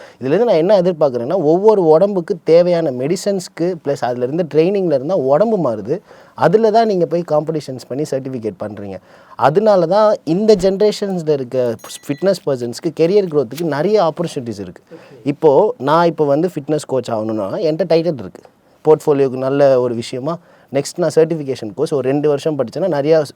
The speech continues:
Speaker 1: ஸ்பெஷலைஸ்டான சர்டிஃபிகேட் கோர்ஸ் பண்ண முடியும். பண்ணி முடிச்சதுக்கப்புறம் நான் ஒரு ஆப் கிரியேட் பண்ணலாம். அந்த ஆப் மூலியமா ரெக்கார்டட்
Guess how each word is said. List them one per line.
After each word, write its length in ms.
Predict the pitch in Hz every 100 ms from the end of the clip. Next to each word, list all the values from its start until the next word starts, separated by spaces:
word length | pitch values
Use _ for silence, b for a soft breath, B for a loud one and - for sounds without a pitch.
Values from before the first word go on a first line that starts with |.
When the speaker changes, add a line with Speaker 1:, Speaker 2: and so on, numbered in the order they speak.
| - -
Speaker 1:
ஸ்பெஷலைஸ்டான 600 | 156 180 185 180 175 180 165
சர்டிஃபிகேட் 400 | 147 143 120 113
கோர்ஸ் 200 | 110 123
பண்ண 200 | - 110
முடியும். 240 | 107 90 82 b b b b
பண்ணி 220 | 156 196
முடிச்சதுக்கப்புறம் 720 | 208 170 143 127 107 113 180 202
நான் 180 | 147
ஒரு 180 | 139 120
ஆப் 180 | 127 170 -
கிரியேட் 180 | 127 117
பண்ணலாம். 280 | 98 87 - b b b
அந்த 380 | b 143 175 170
ஆப் 320 | 175 - 180
மூலியமா 400 | 156 143 165 147
ரெக்கார்டட் 280 | 123 185 180